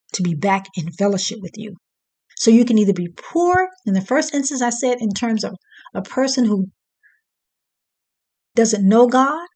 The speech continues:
the poor in spirit, and another person who can be poor in spirit would say that they know that they don't know God and are crying out, know their condition. So that's what he means by that, to bring good news to the poor.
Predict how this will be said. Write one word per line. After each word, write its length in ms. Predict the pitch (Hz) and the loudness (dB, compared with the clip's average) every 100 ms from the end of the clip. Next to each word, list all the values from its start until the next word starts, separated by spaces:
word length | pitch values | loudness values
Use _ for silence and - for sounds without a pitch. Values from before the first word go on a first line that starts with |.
| _ _ _ _ _ _ _ _ _ _ _ _ - | _ _ _ _ _ _ _ _ _ _ _ _ -4
the 80 | 208 | -2
poor 260 | - 269 247 | 2 4 4
in 60 | |
spirit, 420 | 226 - 254 262 262 - | 2 2 2 2 -2 -2
and 100 | 233 | 2
another 380 | 214 220 254 392 - | 2 2 0 -2 -4
person 500 | 269 - 214 233 - _ _ _ _ - | -2 -2 -4 -4 -10 _ _ _ _ -2
who 100 | 240 | 2
can 140 | 226 | 4
be 100 | 226 | 2
poor 240 | 226 254 247 | 2 2 2
in 60 | |
spirit 240 | 240 247 214 | 2 0 0
would 120 | 202 | 0
say 120 | 196 | -2
that 180 | 185 190 | -2 0
they 160 | 233 | 2
know 420 | 208 180 240 302 208 | 4 4 4 4 4
that 120 | 170 | 0
they 100 | 175 | -4
don't 200 | 175 180 | -6 -8
know 140 | 175 | -10
God 300 | 175 175 - - - - | -6 -6 -6 -10 -16 -8
and 100 | 185 | -6
are 80 | 165 | -6
crying 400 | - 233 233 220 | -4 -2 0 0
out, 260 | 214 214 - - | -2 -2 -4 0
know 240 | 185 285 | 4 4
their 160 | 202 175 | 2 -2
condition. 540 | 170 156 - - - - _ - | -6 -8 -10 -10 -12 -18 _ -12
So 120 | - - | -10 -6
that's 240 | - - | -6 0
what 60 | 262 | 2
he 80 | 226 | 4
means 220 | 208 190 | 2 0
by 160 | 190 | -4
that, 220 | 196 110 - _ _ _ - | -6 -10 -12 _ _ _ 2
to 80 | 190 | 6
bring 260 | 226 247 | 8 8
good 220 | 220 226 | 8 6
news 400 | 220 269 269 220 | 4 4 4 4
to 120 | - 175 | 0 -6
the 120 | 180 - | -6 0
poor. 300 | 359 190 | 0 0